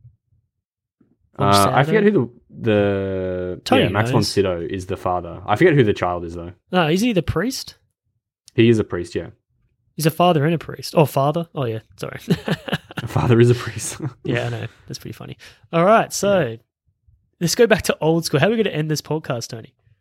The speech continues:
Speaker 2: Wait, I thought we could just talk about any upcoming movies that maybe you're excited
Speaker 1: All
Speaker 2: for.
Speaker 1: right, so there we, so yeah, I've been, uh, catching back up on The Simpsons. Watched a few, um, older episodes, like season one.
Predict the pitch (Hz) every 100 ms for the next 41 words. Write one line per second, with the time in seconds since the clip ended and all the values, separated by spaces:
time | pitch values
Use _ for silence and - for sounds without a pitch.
0 | _ _ _ _ _ - 107 82 _ _
1 | _ _ - 113 127 143 127 - - 117
2 | 110 107 107 - 95 95 92 90 85 _
3 | _ _ - - - 107 104 98 - 98
4 | 92 90 90 85 - 82 87 82 85 82
5 | - 85 85 85 120 107 - 143 139 139
6 | 151 156 147 175 151 165 139 - 156 139
7 | 147 135 131 139 127 - 131 123 127 -
8 | 131 - 135 165 180 175 - _ _ _
9 | _ _ _ _ _ _ 143 - - 131
10 | - 139 135 131 131 - - _ _ _
11 | - 131 123 117 113 - _ - 131 135
12 | 131 127 135 131 143 139 127 135 123 120
13 | 120 123 160